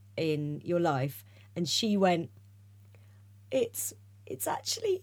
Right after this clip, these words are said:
and she, her face crumpled and she teared up and she went, "It's my health. I've had big health problems and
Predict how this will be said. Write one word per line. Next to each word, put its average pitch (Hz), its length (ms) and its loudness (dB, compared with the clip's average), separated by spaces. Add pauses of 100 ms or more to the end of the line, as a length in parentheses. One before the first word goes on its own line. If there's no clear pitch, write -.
(960)
and - 100 -6
she, - 240 -4
her 214 180 -2
face 254 500 0
crumpled 170 640 0
and 170 120 -4
she 175 180 -8 (100)
teared 214 400 -2
up 175 260 0
and 185 80 -4
she - 140 -10
went, - 160 -4 (100)
"It's - 240 -8
my 508 200 -6
health. - 500 -6 (100)
I've - 120 -20
had 381 200 -4
big - 180 -10
health 359 300 -6
problems - 600 -8
and - 300 -10